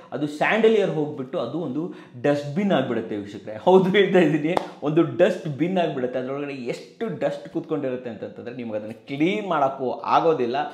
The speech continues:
ನೋಡ್ಕೊಂಡು ಸುಮ್ನೆ ಇರೋದಕ್ಕೂ ಆಗೋದಿಲ್ಲ. So ಇದು ಸಮಸ್ಯೆ ಉಂಟಾಗತ್ತೆ. ಅದ್ರ ಬದಲು simple ಆಗಿ, clean ಆಗಿ, clear ಆಗಿ, ಈಸಿಯಾಗಿ clean ಮಾಡುವಂತಹ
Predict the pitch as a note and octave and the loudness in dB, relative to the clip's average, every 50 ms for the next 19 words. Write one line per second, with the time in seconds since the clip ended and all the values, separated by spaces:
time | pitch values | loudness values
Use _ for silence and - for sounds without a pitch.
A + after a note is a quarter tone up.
0 | - - - - _ - C3+ C#3 C#3 C3+ C3+ B2+ A#2+ A#2+ - B2+ A#2+ B2 B2 A#2+ | -12 -20 -20 -18 _ -6 -4 -4 -4 -4 -4 -4 -4 -4 -6 -6 -4 -2 -2 -2
1 | A2+ A2 G#2+ G#2 G#2+ - - A#2+ G#2 G2 F#2+ G2 G2+ F#2+ G2 F#2+ F#2 F#2+ - - | -2 -2 -4 -6 -8 -6 -4 -2 -2 -2 -2 -2 -4 -4 -6 -8 -8 -12 -14 -18
2 | - _ _ - E3 E3 D#3 F#3 G#3 F#3 - - - - - _ _ _ _ - | -20 _ _ -4 -4 -2 -2 -2 -4 -4 -8 -12 -18 -20 -20 _ _ _ _ 4
3 | F3 E3 F#3 G3 G3 G3 F#3 D3+ C3 A#2 - G#2 G#2+ G#2+ G#2 - - D3 D3+ E3 | 4 6 6 4 4 4 4 2 4 2 0 0 0 0 -2 0 -2 0 0 0
4 | E3+ D3 C3+ C#3+ D3+ D3+ - - - - _ - - A3 A3 A3+ A3 A3 B3 A3 | -2 -2 -2 -4 -6 -6 -8 -12 -18 -20 _ -8 -4 -2 0 0 0 2 4 4
5 | F3+ D3+ C3+ C3+ D3 F3+ F#3 - - - - - F3+ G#3 A3+ A#3 A#3 G#3+ E3 B2+ | 6 6 6 4 2 -2 -6 -6 -10 -14 -6 -4 0 2 2 2 2 0 -2 -4
6 | A#2 A#2 C3 D#3+ E3+ - - - _ _ - F#3+ G#3 A3+ A3+ G3+ D3+ B2 A#2 A2+ | -6 -6 -6 -8 -8 -10 -14 -20 _ _ -2 0 2 4 6 6 6 4 2 0
7 | A#2+ D3+ F3 F#3 - - - _ _ _ - F#3 G3 A3 A#3 A#3+ G#3 G3 A3+ A3 | -2 -6 -8 -10 -12 -18 -20 _ _ _ -8 -6 -2 0 0 0 2 2 0 0
8 | G3 F#3 G3 F#3 - D#3 D3 D#3 F3+ F3+ E3 D3 B2+ A2+ A2 G#2 G2+ G2+ G2+ G2 | 2 0 -2 -4 -4 -2 0 0 0 0 0 -2 -2 -2 -2 -4 -4 -6 -6 -6
9 | A2 B2 C#3+ D#3+ E3+ F3+ - | -6 -4 -4 -4 -6 -6 -10